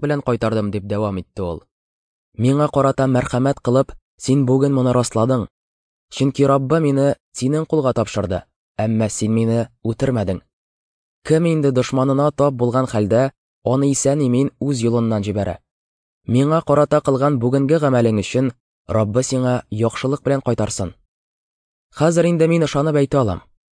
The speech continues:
Син һичшиксез патша булырсың һәм Исраил патшалыгын кулыңда нык тотарсың. Ә хәзер син миннән соң нәселемнең тамырын корытмаска,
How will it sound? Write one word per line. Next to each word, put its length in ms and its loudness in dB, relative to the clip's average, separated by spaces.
Син 380 0
һичшиксез 720 -2
патша 400 0
булырсың 480 -4
һәм 200 0
Исраил 460 0
патшалыгын 680 -2
кулыңда 400 0
нык 240 -2
тотарсың. 480 -4
Ә 100 0
хәзер 320 0
син 240 -2
миннән 320 0
соң 240 -2
нәселемнең 600 0
тамырын 400 0
корытмаска, 720 -4